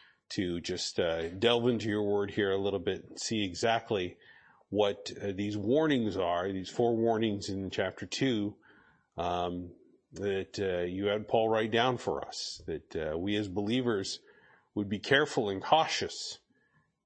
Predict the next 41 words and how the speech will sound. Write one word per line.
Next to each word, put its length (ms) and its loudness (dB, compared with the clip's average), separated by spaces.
making 300 0
sure 260 2
that 160 0
we 100 2
don't 240 2
fall 320 4
into 200 -2
those 200 -2
snares 460 -4
and 140 -8
traps. 600 -10
And 100 -6
Lord, 240 2
again, 320 2
I 140 0
just 200 -8
pray 220 2
that 160 0
we 100 -2
would 160 -4
take 280 0
what 140 2
we've 180 -6
learned 420 2
and 260 -4
we 160 -2
would 120 -4
apply 340 2
it 120 -6
to 100 -2
our 120 0
lives 520 0
and 100 -6
eagerly 420 0
look 220 -2
forward 440 0
to 280 -4
how 260 6
we 140 4
go 240 4
about 520 2